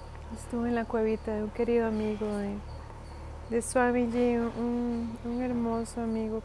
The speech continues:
que, que ya dejó su cuerpo físico el año pasado, pero que siempre nos invitaba a su cueva a tomarnos un té, a, a estar con él.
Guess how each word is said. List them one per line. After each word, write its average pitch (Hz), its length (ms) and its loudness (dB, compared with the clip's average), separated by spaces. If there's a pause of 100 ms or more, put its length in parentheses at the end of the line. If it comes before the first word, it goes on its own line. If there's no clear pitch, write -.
que, 220 100 -8 (200)
que 226 100 -4
ya 220 140 6
dejó 226 180 2
su 226 120 -4
cuerpo 226 320 0
físico 226 360 -2
el 220 80 0
año 214 160 -2
pasado, 214 580 0
pero 208 220 -6
que 214 100 -8
siempre 220 300 -2
nos 233 160 0
invitaba 214 680 0
a 208 40 -2
su 214 180 -6
cueva 220 360 2
a 208 60 2
tomarnos 208 680 -6
un 208 140 0
té, 220 560 -2
a, - 1080 -12
a - 20 -6
estar 220 260 -8
con 226 260 -2
él. 220 240 0